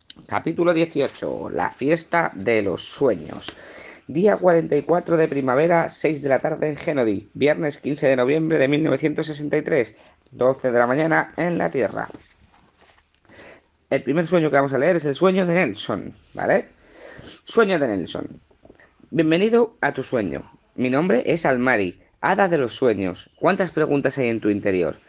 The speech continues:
Tendremos que ir poco a poco. ¿Cuál es tu pregunta para este sueño? Casi sin darme cuenta, me escuché preguntando,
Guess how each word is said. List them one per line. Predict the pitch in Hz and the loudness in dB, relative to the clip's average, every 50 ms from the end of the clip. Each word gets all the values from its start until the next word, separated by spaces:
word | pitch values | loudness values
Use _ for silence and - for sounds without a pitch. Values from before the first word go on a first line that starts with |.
| - - - - - _ | -20 -20 -20 -20 -12 _
Tendremos | - 120 120 123 139 165 175 170 - | -2 0 2 2 2 2 2 2 2
que | 175 180 | 0 0
ir | 226 - | 0 0
poco | - - 127 117 | 0 2 2 2
a | 110 - | 2 4
poco. | 185 175 - - 110 101 101 - - - _ _ | 2 0 2 0 -2 -2 -2 -8 -18 -20 _ _
¿Cuál | - 143 185 190 | 0 2 2 2
es | 170 - | 0 2
tu | - 175 139 | 0 0 2
pregunta | 143 160 151 175 190 196 196 180 160 | 2 0 0 0 -2 -2 -4 -2 -2
para | 127 110 120 | 0 0 0
este | 131 - - - 107 | -2 -4 -6 -10 -10
sueño? | - - 107 98 92 - - - - _ _ _ _ _ _ - - - - - - - _ | -4 -2 -2 -2 -2 -4 -10 -16 -18 _ _ _ _ _ _ -20 -20 -20 -20 -20 -20 -18 _
Casi | - 160 160 160 165 156 | -4 -2 -2 -2 -4 -4
sin | 156 147 131 | -4 -2 0
darme | 143 147 135 131 - | 2 2 2 2 2
cuenta, | 151 170 175 160 185 190 180 - | 2 2 2 2 2 0 0 0
me | 95 123 127 | 0 -2 -2
escuché | 123 - - 120 117 - 151 143 | -2 -2 -4 -4 -2 0 -2 2
preguntando, | 151 147 131 117 117 113 113 117 113 113 110 107 101 104 - - | 2 2 2 2 0 0 0 0 0 2 4 4 4 2 2 -2